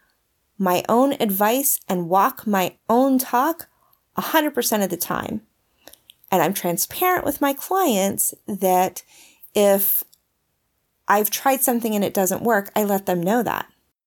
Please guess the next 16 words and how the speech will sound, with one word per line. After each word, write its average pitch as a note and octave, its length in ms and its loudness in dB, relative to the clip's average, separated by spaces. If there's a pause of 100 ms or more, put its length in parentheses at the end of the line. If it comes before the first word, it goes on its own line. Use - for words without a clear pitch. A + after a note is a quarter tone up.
(2250)
The A3+ 100 2
response B3+ 720 2 (260)
I A3+ 160 -6
so - 400 2
desperately - 720 -2
wanted - 360 -4
to D#4+ 120 -2
make F3 500 -2 (1000)
was, G3+ 480 2 (800)
"So C#4+ 300 0
how E4 400 0
is A3 200 0
it F#3 280 -6
being F#3+ 360 0
so G3 360 -2
perfect?" - 800 -8